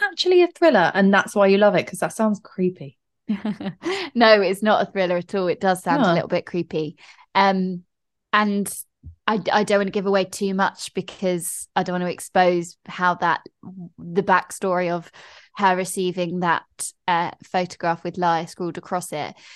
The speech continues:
Speaker 2: But it was just, I,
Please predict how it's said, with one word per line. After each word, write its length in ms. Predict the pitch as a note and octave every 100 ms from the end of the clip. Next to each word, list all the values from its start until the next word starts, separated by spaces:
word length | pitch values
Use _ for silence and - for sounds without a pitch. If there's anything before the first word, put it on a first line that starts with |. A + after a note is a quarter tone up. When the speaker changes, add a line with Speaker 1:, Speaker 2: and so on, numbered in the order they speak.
| - _ -
Speaker 2:
But 480 | D#3+ - - - - _ _ _ _
it 220 | B3 A#3+ -
was 360 | A#3 A3+ A3
just, 920 | - A3+ G#3+ G3+ - - - - - _ _ _ _ _ _ _ _ _ _ _ _ _ _ -
I, 340 | A#3 A3+ C#4